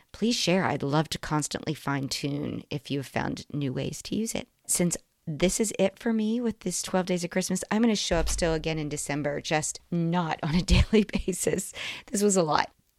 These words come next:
Loved every minute of it. Love that some of you have joined me as a result of it.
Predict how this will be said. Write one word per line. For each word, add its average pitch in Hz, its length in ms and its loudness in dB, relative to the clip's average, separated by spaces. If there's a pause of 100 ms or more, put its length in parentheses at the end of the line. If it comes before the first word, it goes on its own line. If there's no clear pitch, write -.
(260)
Loved 165 380 6
every 170 160 8
minute 160 380 4
of 202 80 4
it. 285 260 4
Love 165 320 2
that 170 160 4
some 165 220 0
of 165 120 -2
you 165 120 0
have 170 120 2
joined 160 300 0
me 165 140 0
as 160 180 0
a 160 80 0
result 151 380 0
of 170 120 0
it. 220 380 0